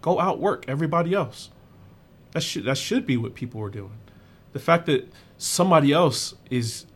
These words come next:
e-, even if it was true, somebody else is getting the same amount of success as you that's putting in all the extra work, so go keep working. Do, do you.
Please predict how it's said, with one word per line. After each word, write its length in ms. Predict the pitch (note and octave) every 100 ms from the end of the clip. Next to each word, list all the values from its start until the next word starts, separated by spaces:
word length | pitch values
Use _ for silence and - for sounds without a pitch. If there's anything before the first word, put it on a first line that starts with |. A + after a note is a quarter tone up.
| -
e-, 260 | - E3+ F3
even 220 | E3 F#3
if 140 | D#3 D#3+
it 60 |
was 160 | C#3 -
true, 480 | - F3+ D#3+ C3 B2 - - - -
somebody 340 | - - D#3+ D#3
else 160 | D#3
is 80 | C#3
getting 200 | D3+ B2+
the 60 | A#2+
same 260 | - D3
amount 220 | C3 C3 B2
of 60 |
success 680 | A#2+ - - D3 A#2+ - - - - - - - -
as 320 | C3 B2 A2+
you 440 | C#3 D3+ A#2+ A2+ A2+ - -
that's 160 | A#2+
putting 340 | - - C#3 C#3
in 380 | C3 B2+ B2 B2 - - - - - - -
all 220 | C3 C#3+ C#3
the 120 | A#2+
extra 300 | D3 - C3+
work, 320 | C3 G3+ - - - - - - - - -
so 420 | - - C3+ - - - - - - - _ - - - -
go 120 | F3+
keep 220 | - A#3+
working. 380 | C4 D#4 A#2+ G#2 - - - - - - - - - - - - - - - - - -
Do, 180 | A3+
do 300 | - C#3+ F#3
you. 420 | A3+ B3 B3 A#2